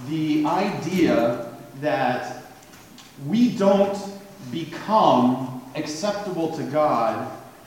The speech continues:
by our own efforts. We are acceptable to God because he loves us.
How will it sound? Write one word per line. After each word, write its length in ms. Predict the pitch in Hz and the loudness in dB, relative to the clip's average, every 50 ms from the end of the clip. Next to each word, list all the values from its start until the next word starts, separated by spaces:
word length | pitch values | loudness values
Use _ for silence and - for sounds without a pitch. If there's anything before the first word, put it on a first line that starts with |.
| - - 127 | -20 -12 -6
by 220 | 135 143 143 147 | -2 -2 0 2
our 300 | 147 147 151 151 147 143 | 4 4 4 4 4 4
own 240 | 151 151 143 139 139 | 2 2 0 0 -2
efforts. 840 | 135 135 139 - - - - - - - - - - - - - - - - - - - - - - - - - - - - - - - - - | -2 -4 -4 -6 -6 -8 -10 -12 -12 -14 -16 -18 -18 -20 -20 -20 -20 -20 -20 -20 -20 -20 -20 -20 -20 -20 -20 -20 -20 -20 -20 -20 -20 -20 -14 -2
We 160 | 160 170 180 | 2 2 4
are 160 | 175 160 - - | 4 4 4 2
acceptable 640 | - - - - 233 233 - - 190 165 160 156 156 | 0 -2 -2 -2 -2 -2 -2 -2 -4 -2 0 -2 -2
to 100 | 151 135 | -2 -4
God 400 | 127 139 135 131 131 127 131 143 | -4 -2 0 0 0 0 -2 -4
because 480 | 143 147 - - 170 165 156 - - | -4 -6 -4 -4 -4 -2 -2 -4 -4
he 80 | 156 147 | -4 -2
loves 420 | 131 127 - 143 139 120 113 - | -2 0 0 0 0 0 -2 -6
us. 540 | - - - - - - - - - - - | -10 -10 -12 -12 -14 -16 -18 -20 -20 -20 -20